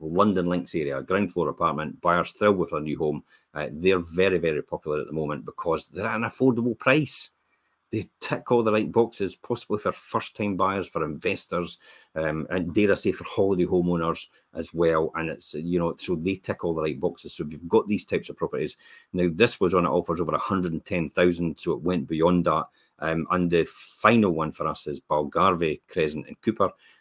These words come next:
That's sold within two weeks. This is a one-bedroom, first-floor apartment, and it's sold for a record price for a one-bedroom in that area. A record price in that area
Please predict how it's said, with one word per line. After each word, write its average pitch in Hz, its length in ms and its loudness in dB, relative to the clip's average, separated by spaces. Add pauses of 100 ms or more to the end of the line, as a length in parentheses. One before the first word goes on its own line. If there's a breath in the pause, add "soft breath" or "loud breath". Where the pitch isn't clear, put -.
That's 85 220 -4
sold 101 260 4
within 76 280 -4
two 101 180 0
weeks. 87 220 0
This 90 180 -6
is 87 80 -8
a 76 80 0
one-bedroom, 87 840 4
first-floor 85 500 -2
apartment, 78 480 0 (280)
and 80 140 -6
it's 71 120 -6
sold 117 300 2
for 92 140 -2
a 85 100 4
record 87 540 0
price 98 340 0
for 73 140 -4
a 71 60 0
one-bedroom 80 840 0 (100)
in 87 220 2
that 78 240 -2
area. 71 340 -2 (340)
A 85 120 2
record 87 600 0
price 78 440 -2
in 78 180 -6
that 73 220 -4
area 69 300 -4